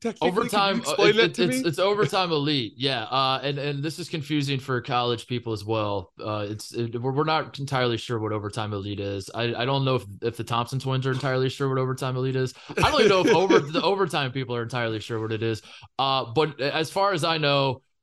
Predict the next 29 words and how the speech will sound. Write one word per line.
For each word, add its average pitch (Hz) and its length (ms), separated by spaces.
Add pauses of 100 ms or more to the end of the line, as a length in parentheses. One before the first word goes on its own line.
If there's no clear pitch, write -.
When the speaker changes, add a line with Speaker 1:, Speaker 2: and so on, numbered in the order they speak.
(140)
Speaker 2:
my 160 200
consumption 165 500
of 135 80
Overtime 135 400
Elite 127 240
content 120 420
exists 113 360
just 127 260
on 120 120
Instagram, 107 760
that, 113 160
like, 110 200 (100)
they'll, 120 540 (240)
I'll 127 120
see, 147 240
like, 131 100
a 127 80
clip 127 480
from, 120 220
like, 117 160
something 131 420
that's 120 180
called 120 240
Overtime. 120 360 (260)
It 151 80
feels 240 240
like 160 300
Dude 170 260
Perfect, 151 640